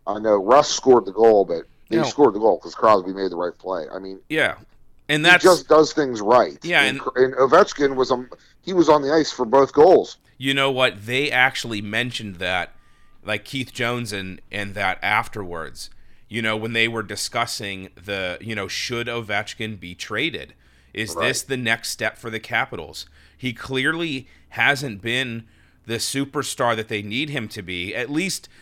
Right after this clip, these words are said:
Speaker 2: he's, he's a superstar as far as, you know, probably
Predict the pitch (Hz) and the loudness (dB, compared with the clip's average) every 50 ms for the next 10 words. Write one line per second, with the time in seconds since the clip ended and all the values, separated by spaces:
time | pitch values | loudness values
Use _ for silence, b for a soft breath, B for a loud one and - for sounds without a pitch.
0 | b b 208 214 180 180 170 202 202 170 170 - - 190 180 160 - 160 151 - | b b -4 -4 -4 -4 -6 -6 -6 -6 -6 -6 -4 -4 -6 -4 -6 -6 -6 -6
1 | - - 147 139 135 131 131 123 b b b b b 120 120 - - - 127 120 | -6 -4 -2 0 0 0 -2 -2 b b b b b -4 -4 -4 -2 0 0 2
2 | 120 117 107 101 98 87 92 120 113 92 87 85 82 82 82 _ - - 135 117 | 2 2 2 0 -2 -4 -8 -8 -8 -8 -8 -8 -10 -12 -14 _ -6 -2 -2 -2
3 | 113 107 101 104 101 90 90 - | -2 -2 -6 -6 -6 -6 -8 -10